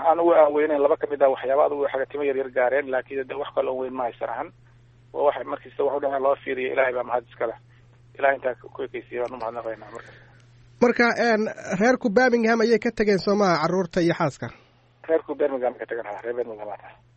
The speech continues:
Speaker 2: Markii hore ma reer Sweden baad ahaydeen?
Speaker 1: Maya, reer Holland baan ahay, Holland baan ka imid. Ee, adigu qaraabo salaan iyo iska fasaxa yar baan halkaa u aadnay.
Speaker 2: Mm.
Speaker 1: Reerku waa aadeen, anigu halkaan ka shaqaynayay.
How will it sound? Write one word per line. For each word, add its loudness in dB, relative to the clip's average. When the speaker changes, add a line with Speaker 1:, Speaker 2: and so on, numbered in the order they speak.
Speaker 2:
Markii 0
hore 2
ma 0
reer 2
Sweden 0
baad 2
ahaydeen? -4
Speaker 1:
Maya, 8
reer 2
Holland -4
baan 2
ahay, -4
Holland 0
baan -2
ka -2
imid. -6
Ee, 0
adigu -6
qaraabo 4
salaan 4
iyo -8
iska -10
fasaxa -8
yar -4
baan 0
halkaa -2
u 2
aadnay. 2
Speaker 2:
Mm. -14
Speaker 1:
Reerku 4
waa 4
aadeen, -2
anigu -2
halkaan -6
ka -8
shaqaynayay. -4